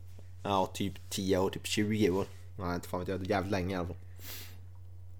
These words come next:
Speaker 2: Ja, ja, men då, de är ju en av dem som liksom drar in, eh, mest cash. Jag måste, eh, shoutout till Kalle här. Foo Fighters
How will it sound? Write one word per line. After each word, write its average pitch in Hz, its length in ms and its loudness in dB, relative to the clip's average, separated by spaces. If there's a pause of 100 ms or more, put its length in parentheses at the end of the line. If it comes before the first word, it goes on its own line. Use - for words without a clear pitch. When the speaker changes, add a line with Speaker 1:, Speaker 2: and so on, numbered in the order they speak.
(2250)
Speaker 2:
Ja, 120 300 2 (100)
ja, 139 140 8
men 143 140 8
då, 147 120 10
de 139 240 8
är 139 60 10
ju 131 140 10
en 123 160 6
av 120 80 4
dem 120 200 4
som 120 120 0
liksom 113 380 2 (840)
drar 113 380 2
in, 104 400 2 (140)
eh, 104 60 0 (800)
mest 107 380 -4
cash. 113 460 2 (1900)
Jag - 120 -6
måste, 151 420 2
eh, 147 260 6
shoutout 175 460 12
till 156 100 0
Kalle 156 360 12
här. 117 280 8
Foo 180 320 2
Fighters - 720 4